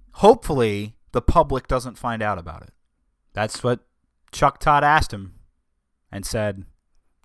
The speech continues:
"Will the public know?" And he said, "Hope not." What? Now we're, now we're back on a, on a game of backdoor, closed,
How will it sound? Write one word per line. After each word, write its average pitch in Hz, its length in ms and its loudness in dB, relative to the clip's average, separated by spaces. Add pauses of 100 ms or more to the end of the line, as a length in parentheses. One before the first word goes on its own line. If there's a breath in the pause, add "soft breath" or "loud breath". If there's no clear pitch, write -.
(480)
"Will 117 140 -4
the 120 80 2
public 127 400 0
know?" 90 400 -14
And 104 120 -14
he 107 60 -10
said, 104 220 -6
"Hope 107 260 -8
not." 92 300 -10
What? 113 160 -14 (1400)
Now 117 180 -6
we're, 139 200 -4 (340)
now 139 260 2
we're 196 140 0
back 143 320 2
on 123 180 -2
a, 107 120 -2
on 117 200 -6
a 104 80 -8
game 123 460 -6
of 98 280 -10
backdoor, 117 920 -2 (1600)
closed, 139 800 -2